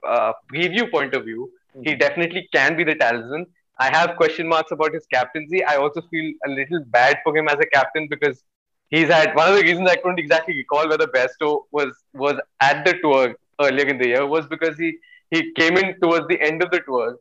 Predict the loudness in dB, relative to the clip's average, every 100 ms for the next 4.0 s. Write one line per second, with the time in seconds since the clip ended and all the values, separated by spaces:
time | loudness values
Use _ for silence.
0 | -8 -6 -4 -2 -2 0 -4 -6 -8 -8
1 | -10 -16 _ _ _ _ 2 4 2 -2
2 | 0 0 2 2 2 2 0 -2 -6 -4
3 | -4 -2 0 0 2 0 -2 -6 -6 -8